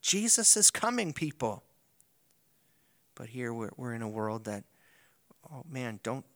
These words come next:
don't be preaching those fire and brimstone messages because, uh, you know, I don't want you to talk about God's judgment.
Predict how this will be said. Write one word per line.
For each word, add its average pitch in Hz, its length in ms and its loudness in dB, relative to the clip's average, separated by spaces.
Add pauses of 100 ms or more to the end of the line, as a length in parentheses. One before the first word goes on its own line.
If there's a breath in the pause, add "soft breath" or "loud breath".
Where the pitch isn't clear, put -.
(100)
don't 139 200 -8
be 110 140 -14 (240)
preaching 120 360 -6
those 104 200 -8
fire 113 360 -2
and 107 140 -10
brimstone 110 540 -6
messages 117 520 -6
because, 120 500 -6 (560 loud breath)
uh, 110 360 -6
you 147 140 -10
know, 110 120 -8
I 120 180 -6
don't 160 120 -2
want 143 120 -4
you - 80 -12
to 120 60 -14
talk 123 240 -6
about 110 300 -6
God's 107 320 -6
judgment. 131 560 -8